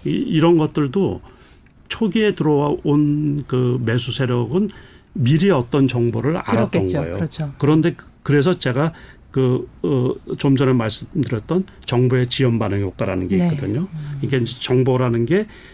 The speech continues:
Speaker 1: 이게 긍정적인 정보냐, 부정적인 정보냐, 이게
Speaker 2: 음.
Speaker 1: 확산이 되는 거예요.
Speaker 2: 네.
Speaker 1: 피라미드처럼. 그러다 보면 매수세가, 추가 매수세가 계속해서 이게
Speaker 2: 음.
Speaker 1: 들어오는 게, 이게 주식에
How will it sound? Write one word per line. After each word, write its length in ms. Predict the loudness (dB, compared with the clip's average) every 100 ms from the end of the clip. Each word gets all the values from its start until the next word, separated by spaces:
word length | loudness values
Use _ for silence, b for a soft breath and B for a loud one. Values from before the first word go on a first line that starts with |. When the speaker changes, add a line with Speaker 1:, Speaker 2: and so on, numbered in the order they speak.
| B -4
Speaker 1:
이게 160 | -4
긍정적인 680 | 0 2 4 4 2 2 0
정보냐, 480 | 0 -2 -2 -2 -2
부정적인 560 | 0 0 0 0 -2
정보냐, 400 | -4 -4 -6 -8 -10 B -6
이게 100 | -4
Speaker 2:
음. 60 |
Speaker 1:
확산이 420 | -4 -4 0 2 2
되는 220 | 0 -6
거예요. 140 | -8
Speaker 2:
네. 100 | -6
Speaker 1:
피라미드처럼. 920 | -2 0 0 0 -4 -6 -6 -6 -4 -6 B B B
그러다 300 | 0 2 2
보면 340 | 0 0 0 0
매수세가, 440 | -2 -2 -2 -4
추가 280 | -4 -2 0
매수세가 460 | 0 -2 -4 -6
계속해서 680 | -6 -4 -4 -6 -8 -6 -6 -8 B -8
이게 140 | -6 -4
Speaker 2:
음. 60 |
Speaker 1:
들어오는 320 | -2 -2 -2
게, 100 | -6 B B -2
이게 100 | -2
주식에 540 | 0 -2 0 0 -2